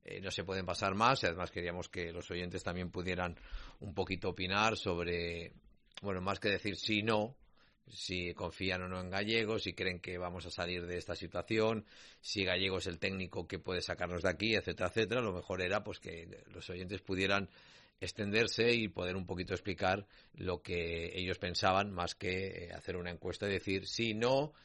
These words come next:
y por qué. El por qué siempre queda a veces un poquito corto si no te extiendes mucho. La verdad es que, eh, después de, de analizar todo lo que comentaron los, los oyentes,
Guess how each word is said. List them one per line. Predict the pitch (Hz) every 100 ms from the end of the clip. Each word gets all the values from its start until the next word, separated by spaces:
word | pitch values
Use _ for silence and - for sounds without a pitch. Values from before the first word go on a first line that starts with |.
| - -
y | 104
por | 98 92
qué. | 98 78 - - - - -
El | - -
por | 92 80
qué | 90
siempre | - 90 87
queda | 92
a | 87
veces | 87 -
un | 90
poquito | 87 90 87
corto | 85 95 101 92
si | 92
no | 87
te | 82
extiendes | - 82 80 80
mucho. | 78 - - - - - - - -
La | 117 117
verdad | 123 151
es | -
que, | 170
eh, | 165 135 113
después | 107 107 123 117
de, | 131 123 123
de | 107
analizar | 110 107 101 - 117 110
todo | - 113
lo | 107
que | 92 95 92 92 90
comentaron | 92 92 87 104 101 98
los, | 95 90 - -
los | 85 90 -
oyentes, | 95 123 123 127 151 -